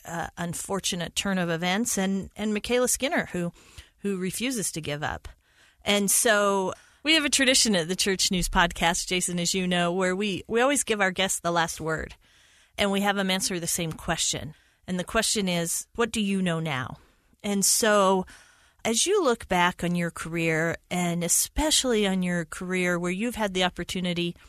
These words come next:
to write about and profile, uh, some prominent Latter-day Saints who have, uh, excelled in different forms of,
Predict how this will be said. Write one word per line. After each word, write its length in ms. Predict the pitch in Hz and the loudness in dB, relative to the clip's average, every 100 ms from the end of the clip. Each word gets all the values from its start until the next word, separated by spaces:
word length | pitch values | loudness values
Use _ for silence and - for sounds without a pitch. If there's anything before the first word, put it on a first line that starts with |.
| _ _ _ - | _ _ _ -8
to 480 | - 196 185 175 165 | -4 -2 0 -2 -2
write 280 | 180 240 247 | 2 4 4
about 380 | 214 196 185 | 4 4 4
and 200 | 175 156 | 2 -2
profile, 920 | - - 226 214 208 196 185 180 175 185 - _ _ _ _ | -4 0 0 2 2 4 4 4 2 -2 -14 _ _ _ _
uh, 240 | 175 165 165 | -2 -2 0
some 340 | - - 165 | 0 0 -4
prominent 500 | - 233 233 226 208 | -2 0 2 0 0
Latter-day 380 | 190 180 175 170 | 0 0 0 0
Saints 600 | - - 160 165 165 - | 0 -2 -2 -4 -4 -4
who 240 | 170 165 - - | -2 -4 -6 -14
have, 360 | - 175 160 156 - _ _ _ _ - | -8 -4 -4 -8 -20 _ _ _ _ -10
uh, 160 | 170 - | -8 -8
excelled 560 | 175 - - 202 202 | -4 0 2 4 2
in 180 | 175 165 | 0 -2
different 340 | 170 - 185 | -4 -6 -8
forms 360 | - 180 175 170 | -6 -4 -2 -2
of, 300 | 156 147 156 | -4 -6 -8